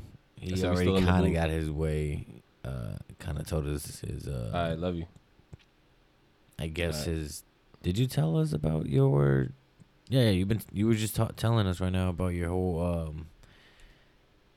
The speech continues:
Speaker 1: background, not background, Jesus, I can't even talk
Speaker 2: My
Speaker 1: right
Speaker 2: break.
Speaker 1: now. Yeah, about your break. Jeez, dude, I'm so fried. My brain cells are fried right now, bro.
Speaker 2: Yeah.
Speaker 1: So fried.
Speaker 2: Be like
Speaker 1: Uh,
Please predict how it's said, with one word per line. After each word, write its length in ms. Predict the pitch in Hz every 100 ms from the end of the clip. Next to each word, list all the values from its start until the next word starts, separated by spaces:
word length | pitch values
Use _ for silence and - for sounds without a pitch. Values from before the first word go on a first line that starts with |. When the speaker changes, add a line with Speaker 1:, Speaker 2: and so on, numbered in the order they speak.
| _
Speaker 1:
background, 560 | - 98 - 87 80 80
not 240 | - 90 78
background, 380 | - - - - -
Jesus, 440 | - - - -
I 40 | -
can't 200 | - 80
even 100 | 85
talk 100 | -
Speaker 2:
My 60 | 92
Speaker 1:
right 60 |
Speaker 2:
break. 220 | 85 113
Speaker 1:
now. 160 | 76 73 - - _ -
Yeah, 220 | 90 104 101
about 220 | 87 90
your 100 | 85
break. 500 | 80 95 98 87 -
Jeez, 360 | - 98 101 87
dude, 120 | -
I'm 120 | 90
so 160 | 95 101
fried. 440 | - 87 90 87
My 100 | 85
brain 300 | 85 90 90
cells 240 | - 87 -
are 60 |
fried 420 | - - 80 78 73
right 160 | 67
now, 220 | 71 71 -
bro. 140 | 71 80
Speaker 2:
Yeah. 300 | 78 73 71 69 - -
Speaker 1:
So 140 | - -
fried. 280 | - - - - _ - - - - - - 76
Speaker 2:
Be 80 | 73
like 180 | 80
Speaker 1:
Uh, 60 | 78